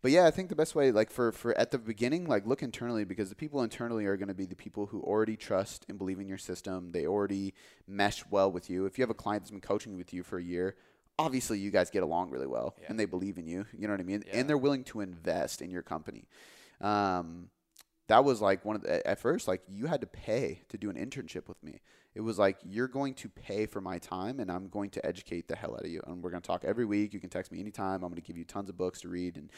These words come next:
Speaker 1: we're gonna study. Um, but you're going to invest in this." Because I, realistically, it wasn't like, "I wanna make money." It was like, "I wanna make sure that you're willing to invest in this company. Like, you're gonna get all that back and then some.
Speaker 2: Yeah.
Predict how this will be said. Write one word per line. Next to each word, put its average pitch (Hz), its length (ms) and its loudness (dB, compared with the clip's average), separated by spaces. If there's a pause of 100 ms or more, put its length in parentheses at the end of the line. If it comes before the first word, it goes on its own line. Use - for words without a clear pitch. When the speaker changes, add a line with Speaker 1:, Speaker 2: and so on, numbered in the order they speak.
(200)
Speaker 1:
we're 92 80 -6
gonna 87 60 -4
study. 101 500 4 (400)
Um, 87 540 2 (120)
but 90 180 0
you're 131 120 4
going 123 260 0
to 101 140 -4
invest 82 480 -2
in 57 120 -12
this." - 440 -14
Because 113 200 2
I, - 180 2 (160)
realistically, 123 600 4
it - 20 2
wasn't 110 280 2
like, 87 160 -2
"I 98 80 2
wanna 98 240 0
make 90 200 -6
money." 113 180 0
It 113 40 4
was 101 160 0
like, 90 120 0
"I - 80 -2
wanna 147 180 -2
make 104 140 0
sure 110 140 -2
that 95 100 0
you're 95 120 -2
willing 101 300 -2
to 95 120 -6
invest 85 300 -2
in 90 60 -10
this 87 100 -10
company. - 360 -12 (640)
Like, 95 100 -8
you're 135 100 2
gonna 147 120 2
get 104 140 4
all 104 160 8
that 95 180 6
back 98 180 4
and 85 100 -8
then 104 140 -2
some. 90 340 -8
Speaker 2:
Yeah. 113 200 -6